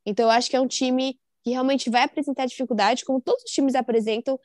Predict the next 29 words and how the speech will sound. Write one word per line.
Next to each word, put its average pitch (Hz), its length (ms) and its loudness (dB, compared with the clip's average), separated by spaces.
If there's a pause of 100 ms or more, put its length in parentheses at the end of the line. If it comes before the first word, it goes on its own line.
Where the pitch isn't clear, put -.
(300)
mas 277 440 0
o - 60 -2
Bustos, 285 580 -4 (300)
é, 262 260 2
tá 262 180 -6
com 277 80 -4
essa 277 160 -6
vantagem 277 500 -2
dentro 269 280 0
de 277 120 -2
casa, 208 360 -2
né? 185 180 0
Tá 202 180 -4
me-, 208 240 -2
e 220 120 -2
tá 208 160 2
invicto, 262 440 2
se 240 100 -4
eu 214 60 -2
não 208 80 -2
me 202 60 -2
engano, 202 180 0
ainda 202 180 0
dentro 202 260 0
de 196 120 -6
casa. 226 420 -4 (400)
Perdeu 262 480 2
a 254 120 0
sua, 208 540 -4